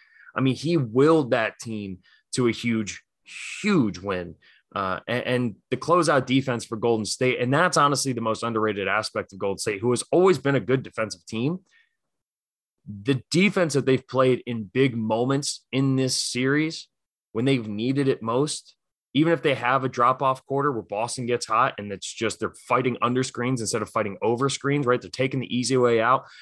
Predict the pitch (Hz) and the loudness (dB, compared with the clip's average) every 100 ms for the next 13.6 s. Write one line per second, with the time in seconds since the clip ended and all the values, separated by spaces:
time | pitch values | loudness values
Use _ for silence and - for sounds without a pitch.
0 | - 117 110 110 123 131 117 120 117 101 | -8 -2 -2 0 0 0 2 2 0 -4
1 | 113 113 110 104 120 113 107 120 117 98 | -4 -6 -6 -4 -2 -2 0 0 0 -2
2 | 110 131 110 95 - - - 147 160 143 | -2 0 -2 -6 -10 -14 -2 2 2 2
3 | 156 139 135 127 127 127 139 135 127 131 | 2 4 4 2 2 0 0 0 -2 -4
4 | - 110 98 110 127 135 139 - 151 165 | -4 -10 -4 0 2 2 2 0 2 2
5 | 175 - _ 123 120 120 120 135 143 135 | 2 -4 _ -4 0 0 0 -4 -2 -2
6 | 113 - 117 131 127 131 143 135 123 107 | -4 -2 0 0 -2 -2 -2 -2 -4 -4
7 | - 113 123 139 110 101 90 - 131 170 | -6 -2 2 4 2 0 -2 2 4 2
8 | 185 _ - 127 139 131 - 165 165 160 | -2 _ -8 0 2 2 2 4 4 0
9 | 165 151 147 151 170 151 117 110 _ - | 0 -2 -2 -2 -2 -4 -8 -8 _ -20
10 | - _ - 185 185 185 175 151 151 135 | -20 _ 4 6 6 6 4 2 0 2
11 | 147 143 98 139 156 151 147 139 - 139 | 4 4 2 0 2 0 -2 -2 -2 -2
12 | 135 - 135 139 117 110 101 110 110 - | -2 0 0 2 0 -2 -4 -2 -2 0
13 | 135 143 117 85 - | 2 2 0 -6 -8